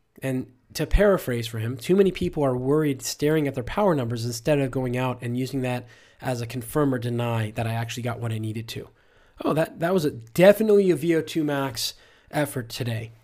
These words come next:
And you look down and you go back through your interval average power, you're like, "Wow, that was fifteen watts lower than what I normally do. Okay, cool. It feels like V O two max today.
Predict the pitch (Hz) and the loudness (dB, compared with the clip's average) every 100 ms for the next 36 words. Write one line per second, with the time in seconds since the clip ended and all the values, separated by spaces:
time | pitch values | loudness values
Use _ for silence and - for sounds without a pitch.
0 | _ _ _ 127 131 151 151 151 151 135 | _ _ _ -2 2 4 4 2 2 2
1 | 127 135 135 131 - 127 127 135 127 123 | 0 0 0 -4 -4 -2 -2 -2 -4 -4
2 | 120 120 117 - 143 120 117 120 156 117 | -4 -6 -8 -4 -2 -2 -2 -2 -2 -2
3 | 127 143 - 151 - 143 135 135 139 135 | -4 -6 -6 -8 -6 -4 -4 -4 -2 -2
4 | 131 127 131 135 180 151 117 110 113 196 | -2 -4 -4 -2 0 -2 -2 -6 -4 -2
5 | 214 196 220 139 127 143 185 175 165 - | -2 0 2 0 -2 -2 2 2 0 0
6 | 156 147 151 135 135 - 113 110 | 0 0 -2 -2 -4 -8 -10 -10